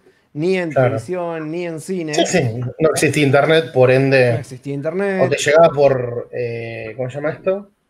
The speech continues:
Speaker 1: Tenías
Speaker 2: Eh,
Speaker 1: que
Speaker 2: por
Speaker 1: conocer
Speaker 2: tele.
Speaker 1: a alguien que, sí.
Speaker 2: O, o alguien que viajaba y traía un V H S contrabandeado, o, o lo traía legal, ponele.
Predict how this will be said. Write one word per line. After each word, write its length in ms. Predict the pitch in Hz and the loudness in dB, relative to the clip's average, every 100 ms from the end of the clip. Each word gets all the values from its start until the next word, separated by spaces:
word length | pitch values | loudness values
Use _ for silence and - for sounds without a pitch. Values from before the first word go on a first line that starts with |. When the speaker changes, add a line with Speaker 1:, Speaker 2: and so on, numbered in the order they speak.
| _ _ _ | _ _ _
Speaker 1:
Tenías 280 | - 226 214 | 0 0 0
Speaker 2:
Eh, 20 | |
Speaker 1:
que 20 | |
Speaker 2:
por 100 | 196 | -2
Speaker 1:
conocer 220 | - 160 | 2 2
Speaker 2:
tele. 120 | 185 208 | 4 2
Speaker 1:
a 40 | |
alguien 220 | 208 196 | 2 -2
que, 220 | 151 143 _ _ 202 | -4 -10 _ _ -16
sí. 420 | - 185 160 120 _ | -6 -4 -4 -10 _
Speaker 2:
O, 100 | - 135 123 110 131 | -2 0 0 2 2
o 40 | |
alguien 240 | 151 151 139 | 2 0 -2
que 100 | 143 | 2
viajaba 380 | 135 - 170 | 2 4 2
y 60 | 185 | 2
traía 280 | 135 127 139 | 0 0 0
un 100 | 135 | 0
V 100 | 135 | 0
H 280 | 123 - 139 | 0 -2 -2
S 260 | 147 147 | -2 -6
contrabandeado, 880 | 123 117 110 107 110 139 131 117 117 | -6 -6 -8 -8 -4 0 0 0 -4
o, 260 | 113 120 110 | -6 -6 -6
o 80 | 123 | -8
lo 120 | 113 | -8
traía 280 | 117 127 127 | -6 -2 -2
legal, 420 | 123 143 135 117 | 0 0 0 -2
ponele. 540 | 113 120 113 123 139 | -8 -8 -6 -8 -8